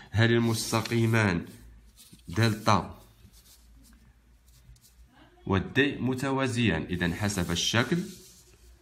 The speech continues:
المستقيمان غير متوازيان، إذا يتقاطعان،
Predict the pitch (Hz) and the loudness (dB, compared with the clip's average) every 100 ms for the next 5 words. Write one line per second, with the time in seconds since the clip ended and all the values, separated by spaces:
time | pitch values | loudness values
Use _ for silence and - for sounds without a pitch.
0 | _ - 95 92 - 98 - 95 95 117 | _ -6 -4 -4 -4 -4 -2 -2 0 0
1 | 143 120 92 123 143 - 117 123 127 123 | 0 -2 0 0 0 -4 -4 -4 -2 -2
2 | 127 113 117 82 82 92 113 123 120 113 | -2 0 0 0 -2 0 0 0 -2 0
3 | 123 127 107 80 | 2 2 2 2